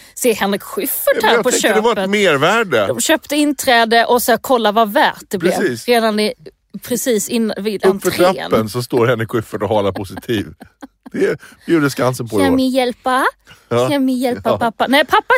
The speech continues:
Speaker 1: kan själv.
Speaker 2: <laughs> Nej, men det är fantastiskt hur man liksom, eh, hur man går in som cyniker, men att man inte, när det är för mysigt, så bara,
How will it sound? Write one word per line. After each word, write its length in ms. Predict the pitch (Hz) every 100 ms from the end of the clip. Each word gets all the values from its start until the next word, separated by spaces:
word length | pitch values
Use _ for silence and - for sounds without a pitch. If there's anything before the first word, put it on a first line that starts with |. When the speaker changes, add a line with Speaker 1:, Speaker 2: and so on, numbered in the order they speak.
| -
Speaker 1:
kan 180 | 320 262
själv. 560 | - 302 190 185 180 208
Speaker 2:
<laughs> 40 | 123 127 - _ _ - - - - - - - -
Nej, 120 | 151
men 80 | 185
det 60 | 202
är 40 |
fantastiskt 640 | 190 208 190 214 202 202 208
hur 60 |
man 180 | 196 180
liksom, 340 | 175 - 165 135
eh, 60 | 143
hur 240 | 143 156
man 320 | 165 160 147
går 180 | 147 170
in 240 | 196 226 175
som 180 | 165
cyniker, 600 | 139 135 110 110 107 110
men 160 | 113 127
att 180 | 127 -
man 200 | 131 135
inte, 520 | 131 - 120 107 98 -
när 160 | 131 139
det 120 | 135
är 100 | 170
för 540 | - - 190 196 190
mysigt, 540 | 156 151 113 - 110 -
så 100 | 139
bara, 300 | 160 110